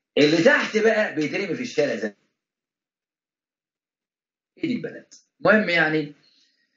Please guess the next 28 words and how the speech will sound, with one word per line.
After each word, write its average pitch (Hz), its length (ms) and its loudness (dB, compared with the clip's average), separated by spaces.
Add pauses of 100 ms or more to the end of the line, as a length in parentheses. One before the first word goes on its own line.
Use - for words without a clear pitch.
(240)
ادي 143 500 2
طبيب 135 480 0 (240)
بيشكو 123 680 -4
او 95 120 0
بيشتكي 117 500 -2
لجيرانه 113 500 4
بعد 104 300 0
اصابته - 460 -4
بكورونا 110 540 0
في - 180 -4
بوست، - 440 -8
بيقول: 233 420 4 (960)
"انا 127 220 4
اتصبت 160 540 0
في 113 100 -6
المستشفى 107 520 -2
عشان 104 300 -2
بنعالج 101 380 -2
الناس، - 580 -14 (800)
وعزلت 117 580 2
نفسي 147 320 -6
في - 60 -14
شقه - 320 -4
لوحدي 107 380 -2
ما 101 80 -4
بخرجش 120 440 -8
منها 101 220 -6
نهائي. 87 460 -8